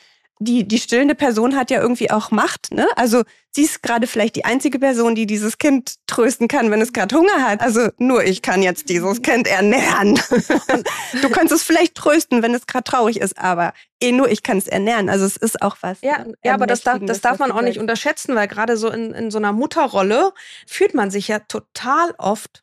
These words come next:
Speaker 2: machtlos. So irgendwie, ne? Also man kann irgendwie nichts richtig machen und man ist irgendwie sehr fremdbestimmt. <laughs> Ist halt so, gerade am Anfang. Es zieht sich auch noch ein paar Jahre.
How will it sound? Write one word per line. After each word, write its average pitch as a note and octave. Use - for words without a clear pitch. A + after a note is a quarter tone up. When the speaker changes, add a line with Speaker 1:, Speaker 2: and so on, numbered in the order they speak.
Speaker 2:
machtlos. -
So A3
irgendwie, G3+
ne? B3
Also C4
man B3
kann C4+
irgendwie A#3+
nichts B3
richtig E4
machen C#4+
und A#3
man A#3
ist B3
irgendwie A#3+
sehr A3+
fremdbestimmt. E4
<laughs> C#4+
Ist -
halt C4+
so, C#4+
gerade B3+
am B3+
Anfang. D#4
Es -
zieht C4
sich A3+
auch -
noch G#3+
ein G3+
paar G#3+
Jahre. A3